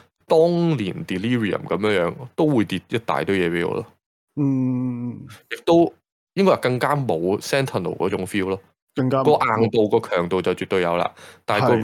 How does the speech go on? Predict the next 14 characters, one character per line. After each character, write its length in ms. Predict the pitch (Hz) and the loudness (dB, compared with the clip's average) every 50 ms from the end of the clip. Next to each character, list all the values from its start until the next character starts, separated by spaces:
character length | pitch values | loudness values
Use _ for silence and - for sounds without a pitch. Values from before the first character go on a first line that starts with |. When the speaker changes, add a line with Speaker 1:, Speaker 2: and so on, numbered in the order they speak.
| 104 95 | 0 -2
Speaker 1:
reward 280 | 98 117 147 160 165 - - - | 0 2 4 4 4 2 0 0
就 100 | 107 92 | 0 0
絕 160 | 85 - 90 - | 0 -2 -4 -2
對 140 | 98 95 | -2 -2
冇 180 | 90 90 82 85 | -2 -2 -2 -2
啦。 160 | 87 87 - - _ _ _ _ _ _ _ _ _ _ | -2 -4 -4 -6 _ _ _ _ _ _ _ _ _ _
Speaker 2:
係。 320 | - 123 107 87 - - - _ _ _ _ _ _ _ _ _ _ _ - | -6 -6 -6 -6 -10 -14 -20 _ _ _ _ _ _ _ _ _ _ _ -8
Speaker 1:
係 80 | - - | -8 -6
咯。 80 | - - - _ _ _ _ _ _ _ _ _ _ | -6 -8 -12 _ _ _ _ _ _ _ _ _ _
Speaker 2:
但 220 | - 185 185 190 | -2 0 0 0
係 220 | 175 185 175 139 127 | 0 0 0 2 2
我 100 | 135 143 | 4 4
又 120 | 143 139 | 4 4
會， 680 | 127 131 127 127 135 139 139 139 139 135 131 123 - | 2 2 2 2 4 4 4 2 2 0 -2 -4 -8